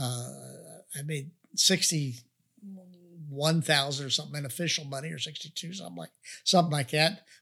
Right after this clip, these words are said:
Won the World Series of Golf, which was another fifty. And I played in Australia, won some money down there. So I probably made, uh, I don't know, hundred and twenty thousand dollars or so playing golf. Plus I had some other contracts. So,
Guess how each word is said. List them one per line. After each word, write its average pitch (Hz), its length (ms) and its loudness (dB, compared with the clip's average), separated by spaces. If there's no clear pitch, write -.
Won 165 180 6
the 156 60 6
World 156 260 4
Series 151 320 6
of 135 80 -4
Golf, 147 260 -2
which 139 120 -8
was 123 80 -8
another 151 320 -2
fifty. 160 540 -6
And 135 140 0
I 131 120 0
played 160 340 4
in 131 80 -8
Australia, 160 600 4
won 143 180 -2
some 165 180 4
money 147 220 -2
down 139 280 0
there. 151 440 -4
So 151 360 4
I 165 100 4
probably 190 420 2
made, 156 500 4
uh, 139 300 -2
I 156 60 -6
don't 160 80 -6
know, 139 80 -6
hundred 160 300 0
and 120 140 -14
twenty 147 280 -6
thousand 131 440 -2
dollars 127 300 -8
or 123 60 -10
so 135 320 -6
playing 131 300 0
golf. 160 380 -4
Plus 165 300 12
I 151 80 0
had 139 160 2
some 139 140 2
other 202 180 -2
contracts. 139 500 -4
So, 151 200 -2